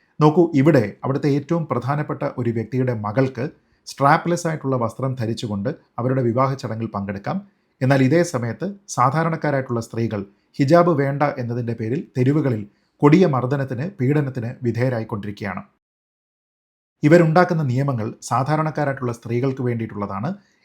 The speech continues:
എന്നാൽ അവരുടെ കുടുംബങ്ങളിലോ അവരുടെ വേണ്ടപ്പെട്ടവർക്കോ അവരുണ്ടാക്കുന്ന നിയമങ്ങൾ തന്നെ ബാധകമല്ല" എന്നാണ് ഇവർ പറയുന്നത്. ഷംഖാനിയുടെ മകൾക്ക്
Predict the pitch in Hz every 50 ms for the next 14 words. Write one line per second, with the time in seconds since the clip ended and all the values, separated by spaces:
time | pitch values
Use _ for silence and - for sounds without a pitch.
0 | - 123 120 127 131 135 139 - 127 123 131 151 156 160 - - 131 123 135 147
1 | 165 143 151 151 143 151 175 208 - - 120 123 123 123 131 117 120 123 131 139
2 | 139 147 - 131 127 120 110 110 104 - 110 101 101 - _ _ _ _ _ -
3 | 131 131 160 185 190 160 139 143 135 139 147 135 127 120 120 127 127 131 131 127
4 | 123 127 117 98 107 143 196 - - 123 110 113 117 123 127 127 127 117 110 104
5 | 110 123 110 - - _ _ _ _ _ - 117 110 113 113 110 107 113 117 -
6 | 107 98 98 95 95 95 - - _ _ _ _ _ _ _ - - - 135 139
7 | 143 175 180 185 185 185 180 156 131 120 113 139 135 131 - 104